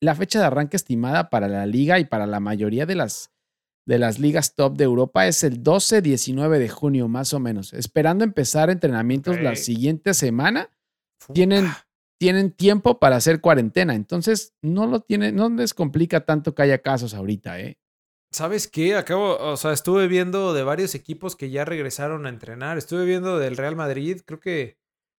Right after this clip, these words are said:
Speaker 2: no sé si fue Asensio o quién subió, eh, que estaban entrenando ya, como
Speaker 1: No,
Speaker 2: en
Speaker 1: pero Asensio es-,
Speaker 2: grupos.
Speaker 1: A-, Asensio creo que está lesionado, todavía está en, está en,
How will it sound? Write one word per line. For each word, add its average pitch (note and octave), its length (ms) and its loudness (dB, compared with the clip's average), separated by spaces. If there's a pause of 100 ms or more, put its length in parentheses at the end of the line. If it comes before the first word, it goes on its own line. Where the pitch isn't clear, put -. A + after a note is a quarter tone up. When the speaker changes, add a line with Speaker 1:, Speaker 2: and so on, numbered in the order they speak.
(200)
Speaker 2:
no F3+ 120 -10
sé G#3+ 120 -10
si E3 140 -8
fue D#3 160 -8
Asensio E3+ 720 -2
o - 120 -8
quién E3+ 200 -4
subió, E3 880 -2
eh, C3 360 -8
que - 60 -12
estaban D#3 380 -2
entrenando C3 580 -6
ya, D3 560 -6 (340)
como C#3 140 -8
Speaker 1:
No, C3+ 60 2
Speaker 2:
en B2+ 40 -4
Speaker 1:
pero A2+ 120 0
Asensio D#3 320 2
es-, - 40 2
Speaker 2:
grupos. - 240 -8
Speaker 1:
A-, - 120 -10 (260)
Asensio D3 400 -2
creo F#3+ 160 -8
que - 80 -10
está E3+ 260 -2
lesionado, A#2+ 720 -4
todavía C3+ 220 2
está C3 220 0
en, B2+ 180 -4
está C3 420 0
en, A2 440 -4